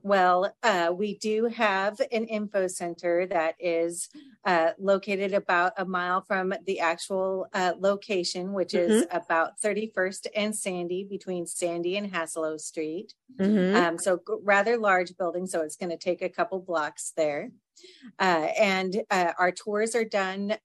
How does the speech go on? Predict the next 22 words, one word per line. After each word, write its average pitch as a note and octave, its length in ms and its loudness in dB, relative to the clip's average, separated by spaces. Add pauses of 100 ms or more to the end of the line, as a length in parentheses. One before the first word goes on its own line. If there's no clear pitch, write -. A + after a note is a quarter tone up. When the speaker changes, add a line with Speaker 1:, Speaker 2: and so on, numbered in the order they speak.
(140)
Speaker 1:
uh, F3 280 2
virtually A#3+ 760 0 (720)
at F#3+ 160 6
our F#3+ 60 12
Speaker 2:
Right. G#3 100 10
Speaker 1:
info G3 320 2
center G#3 640 0
or G#3 500 4
at F#3 220 0
a F#3 40 -6
sister G#3+ 380 -4
location G#3+ 760 -2 (120)
if G#3 140 -8
you F#3 100 2
wanted F#3 360 -2
to F#3 260 2
experience F3+ 720 -4
maybe F3+ 460 0
some F3 260 0
of E3+ 100 -2
the E3 100 -2
dining, F#3 680 -2